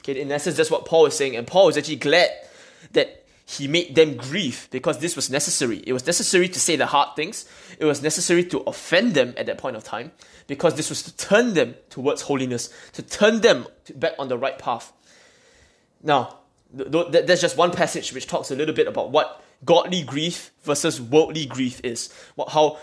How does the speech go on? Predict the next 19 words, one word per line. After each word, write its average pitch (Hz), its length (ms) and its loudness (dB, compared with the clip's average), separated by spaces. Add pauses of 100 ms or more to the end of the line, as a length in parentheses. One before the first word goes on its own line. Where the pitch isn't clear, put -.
(120)
godly 175 320 4
grief 160 400 -4
is 143 140 -2
synonymous 156 760 2
with 123 200 -6
biblical 139 400 0
repentance. 117 720 -8 (1600)
Now, 165 200 4
an 156 100 -2
objection 196 600 0
that 139 140 -4
some 151 180 -6
people 143 200 -4
might 117 220 -6
have 139 520 0
to 135 100 -16
this - 600 -4
is 131 180 -12
that, - 340 -6